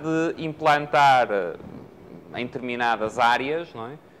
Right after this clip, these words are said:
Cidades que pudessem ter um grau de autonomia, um pouco como, como shopping centers, não é? Mas com mais atribuições, não é? E que pudessem ter, em parte, esse duplo papel. Por um lado,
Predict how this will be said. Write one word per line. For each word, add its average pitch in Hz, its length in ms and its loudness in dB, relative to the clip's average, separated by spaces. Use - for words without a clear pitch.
Cidades 170 640 0
que - 100 -18
pudessem 156 440 -2
ter 156 140 -2
um 156 120 -2
grau 143 400 6
de 127 400 -2
autonomia, 131 1120 0
um - 40 -14
pouco 214 200 -2
como, 196 160 -6
como 180 180 -8
shopping 156 440 0
centers, 101 580 -4
não 107 80 -6
é? 110 60 -4
Mas 139 180 -8
com 151 120 0
mais 143 300 2
atribuições, 131 760 -4
não 107 80 -10
é? 135 100 -12
E 190 120 -4
que 202 420 0
pudessem 185 480 -2
ter, 190 400 0
em 170 140 0
parte, 180 340 2
esse 180 160 -4
duplo 175 240 -8
papel. 156 560 2
Por 190 120 -2
um 190 140 0
lado, 131 600 2